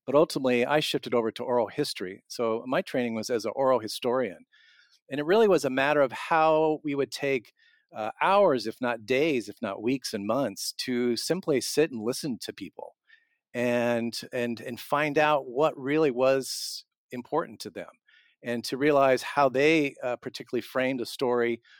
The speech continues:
or the importance of that story in their own lives. And so if you approach climate narratives through this perspective as ultimately as cultural historians, as cultural storytellers, as opposed to, uh, analysts or political,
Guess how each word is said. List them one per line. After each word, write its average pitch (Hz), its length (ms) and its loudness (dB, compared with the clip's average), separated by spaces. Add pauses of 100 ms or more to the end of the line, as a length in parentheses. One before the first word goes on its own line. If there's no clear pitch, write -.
(180)
or 113 340 -2
the 117 120 -2
importance 139 420 -4
of 113 60 -6
that 113 160 -2
story 113 240 -2
in 110 60 -6
their 110 120 -4
own 110 140 -4
lives. 113 580 -4 (540)
And 127 120 -4
so 151 480 4
if 151 200 -6
you 139 200 -6 (160)
approach - 800 0 (360)
climate 139 380 0
narratives 117 680 -2 (200)
through 214 200 -2
this 185 140 0
perspective 127 600 -2
as 123 300 0
ultimately 185 380 -2
as 117 120 -4
cultural 190 420 -4
historians, 131 720 -2
as 113 160 -4 (320)
cultural 196 420 0
storytellers, 131 680 -2
as 120 180 -6
opposed 131 540 -4
to, 123 320 -2 (420)
uh, 110 280 -6
analysts 147 520 0
or 107 140 -4
political, 143 640 -2